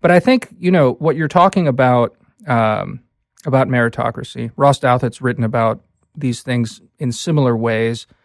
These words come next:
Um, it's, it's not just,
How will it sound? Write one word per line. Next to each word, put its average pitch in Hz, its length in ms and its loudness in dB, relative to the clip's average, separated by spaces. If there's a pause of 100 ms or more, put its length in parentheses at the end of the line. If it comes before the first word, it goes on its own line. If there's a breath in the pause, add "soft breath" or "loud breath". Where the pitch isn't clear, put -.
(400 soft breath)
Um, 117 480 0 (1300)
it's, - 460 -2 (400)
it's 165 180 -4
not 214 320 2 (160)
just, - 760 0